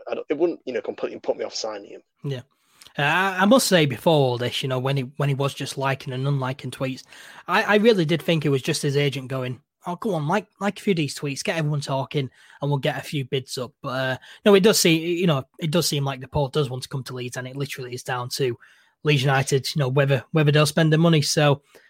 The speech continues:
Speaker 2: yeah, hopefully that does happen. DePaul certainly would be, uh, would be an exciting signing. So hopefully Leeds United can get that one over the line. Um, in other news, uh, Mark Jackson has been named, uh, the new Leeds United under twenty-threes head coach, as we were,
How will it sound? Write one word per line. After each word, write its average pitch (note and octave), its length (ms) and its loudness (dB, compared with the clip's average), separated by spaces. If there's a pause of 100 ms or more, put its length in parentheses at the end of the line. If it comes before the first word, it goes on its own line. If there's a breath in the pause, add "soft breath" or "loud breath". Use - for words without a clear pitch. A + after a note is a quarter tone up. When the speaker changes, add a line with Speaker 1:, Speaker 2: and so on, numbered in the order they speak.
(120 soft breath)
Speaker 2:
yeah, E3 140 4
hopefully F#3+ 320 6
that F3+ 180 2
does F3+ 200 2
happen. E3+ 360 2
DePaul E3 360 2
certainly D3+ 420 -2
would C3+ 180 -2
be, B2+ 200 -4
uh, A#2+ 160 -4 (400 soft breath)
would C#3+ 120 0
be B2 120 -4
an A#2+ 80 -8
exciting B2 480 -8
signing. B2 360 -6
So - 140 -4
hopefully C3 240 -4
Leeds B2 200 -6
United A#2+ 300 -10
can C#3+ 220 0
get A#2+ 160 -4
that B2 160 -4
one B2 140 -8
over B2 200 -6
the B2 80 -8
line. B2 320 -4 (560 loud breath)
Um, G3 360 4
in G3+ 120 4
other A#3 120 8
news, B3 400 8
uh, F#3 180 2
Mark F#3+ 240 2
Jackson G3+ 480 0
has F3+ 300 0
been F3+ 320 0
named, F#3 440 2
uh, E3+ 140 0
the D#3 80 -2
new F3 220 0
Leeds D#3+ 180 -2
United E3 380 -4
under E3+ 120 -4
twenty-threes E3 640 0
head - 300 -6
coach, E3+ 420 -2
as D3+ 180 -4
we D3 100 -2
were, C#3 180 0